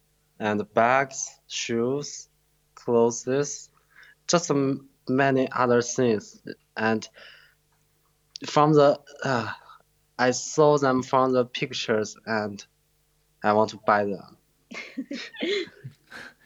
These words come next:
Speaker 3: Uh, people call this consumerism in Chinese, 消费主义. Um,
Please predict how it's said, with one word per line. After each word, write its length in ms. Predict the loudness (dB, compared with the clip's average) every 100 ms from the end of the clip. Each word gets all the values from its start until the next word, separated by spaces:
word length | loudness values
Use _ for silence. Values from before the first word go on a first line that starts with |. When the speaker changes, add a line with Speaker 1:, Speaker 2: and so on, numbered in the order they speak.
| _ _ _ _ _ _ _ _ _ _ _ _ _ _
Speaker 3:
Uh, 440 | -8 -4 -2 -2 -2
people 340 | -6 -4 -4
call 300 | 0 2 2
this 300 | 2 -2 -4
consumerism 1000 | -6 -6 -6 -4 -2 -2 -4 -8 -12 -14 -14
in 180 | -12
Chinese, 400 | -6 -4 -2 -4
消 220 | -4 -4 -2
费 180 | -4
主 220 | -6 -10 -16
义. 180 | -18 -16
Um, 360 | -16 -14 -14